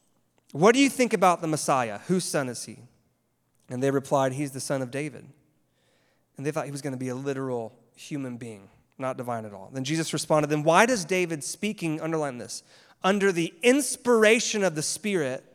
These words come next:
call the Messiah my Lord?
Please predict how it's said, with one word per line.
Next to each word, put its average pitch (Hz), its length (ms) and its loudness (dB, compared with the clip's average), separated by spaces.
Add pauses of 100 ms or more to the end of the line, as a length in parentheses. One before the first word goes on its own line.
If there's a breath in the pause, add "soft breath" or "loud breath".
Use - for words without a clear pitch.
(520 soft breath)
call 202 340 8
the 185 100 2
Messiah 156 760 0
my 139 160 -4
Lord? 117 360 -10